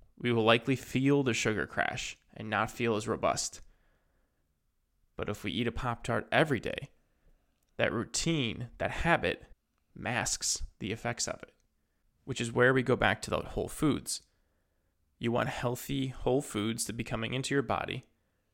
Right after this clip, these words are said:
because then it's gonna perpetuate feeling better and better and better. So that feeling good is your norm. But the experience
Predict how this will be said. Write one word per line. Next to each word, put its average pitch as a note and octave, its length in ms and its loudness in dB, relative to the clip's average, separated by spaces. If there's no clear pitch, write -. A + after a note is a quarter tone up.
because A#2 240 -4
then A#2 200 0
it's A#2+ 120 -4
gonna A#2+ 180 -4
perpetuate - 720 4
feeling A#2+ 460 -6
better G2+ 460 -2
and - 120 -12
better - 360 -6
and B2 120 -10
better. - 340 2
So - 140 -8
that A2+ 160 4
feeling D3+ 460 -2
good G2+ 300 -2
is C#3+ 220 2
your G#2+ 120 0
norm. G#1 320 -10
But - 140 -6
the - 60 2
experience C3+ 800 4